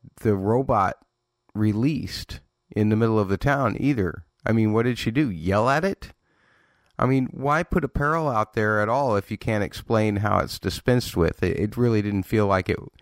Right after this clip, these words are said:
there was any satisfactory explanation as to how she took care of that. So that was pretty much the stuff that I wasn't a big fan of.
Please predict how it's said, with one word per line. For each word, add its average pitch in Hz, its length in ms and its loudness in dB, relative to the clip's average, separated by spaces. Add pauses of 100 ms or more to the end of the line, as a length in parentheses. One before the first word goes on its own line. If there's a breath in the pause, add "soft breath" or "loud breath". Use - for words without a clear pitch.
(460 soft breath)
there 101 180 2
was 98 180 2
any 101 240 2
satisfactory 95 880 0
explanation 92 720 0
as 85 140 -4
to - 100 -2
how 87 180 2
she 85 200 -6
took - 200 -6
care 87 240 0
of 82 120 2
that. - 180 -4 (1300)
So - 140 0
that 226 160 2
was 220 120 2
pretty 170 220 0
much 147 180 2
the 123 80 0
stuff 120 220 0
that 110 160 2
I - 20 4
wasn't 110 320 2
a 95 60 4
big 90 180 0
fan 87 300 2
of. 82 280 2